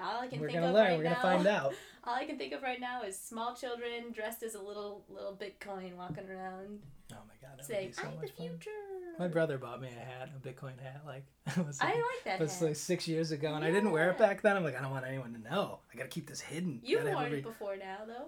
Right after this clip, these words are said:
Speaker 2: Oh, now I wear it all the time. Now
Speaker 1: You
Speaker 2: I don't
Speaker 1: wore it
Speaker 2: really
Speaker 1: in our
Speaker 2: care.
Speaker 1: Christmas cards one year.
Speaker 2: Ah. <laughs>
Speaker 1: I remember.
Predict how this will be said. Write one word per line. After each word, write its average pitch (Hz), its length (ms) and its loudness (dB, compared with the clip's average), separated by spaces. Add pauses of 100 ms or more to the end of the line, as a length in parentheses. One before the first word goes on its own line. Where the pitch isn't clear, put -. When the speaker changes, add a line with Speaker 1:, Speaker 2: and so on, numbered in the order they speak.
(120)
Speaker 2:
Oh, 214 120 12
now 196 140 8
I 170 100 6
wear 156 140 4
it 147 40 2
all 131 120 0
the 127 120 -10
time. 135 200 -6
Now 139 60 0
Speaker 1:
You 403 80 8
Speaker 2:
I - 20 8
don't 403 100 4
Speaker 1:
wore 403 60 2
it - 40 0
Speaker 2:
really 381 120 2
Speaker 1:
in 370 60 2
our 339 60 6
Speaker 2:
care. 339 80 -2
Speaker 1:
Christmas 359 320 -4
cards 208 320 -6
one 202 180 -10
year. 196 220 -12 (460)
Speaker 2:
Ah. 156 640 2 (400)
<laughs> - 140 -2 (300)
Speaker 1:
I 269 120 -8
remember. 185 240 -8